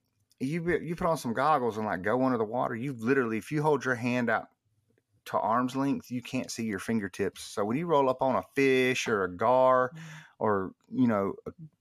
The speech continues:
Speaker 1: a two or three foot long little alligator, it's, it's scary.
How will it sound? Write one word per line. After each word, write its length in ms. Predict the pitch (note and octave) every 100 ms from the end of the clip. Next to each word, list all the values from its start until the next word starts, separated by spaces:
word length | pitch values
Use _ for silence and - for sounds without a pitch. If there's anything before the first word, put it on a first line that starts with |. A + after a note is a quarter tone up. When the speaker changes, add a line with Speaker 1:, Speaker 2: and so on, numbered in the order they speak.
| _ _ _ _ -
Speaker 1:
a 60 | A#2+
two 340 | - C#3+ E3+ D3+
or 60 |
three 260 | - C#3+ D#3
foot 300 | - B2+ -
long 280 | G#2+ G#2+ G#2+
little 220 | G#2+ -
alligator, 640 | B2 C3+ C#3+ D3 C#3+ C3 -
it's, 480 | A#2+ - - - - _ _ _ _ _ _ _ _ _ _ _ _ _
it's 400 | - C#3+ C3+ A#2+
scary. 460 | - C3 A2+ F#2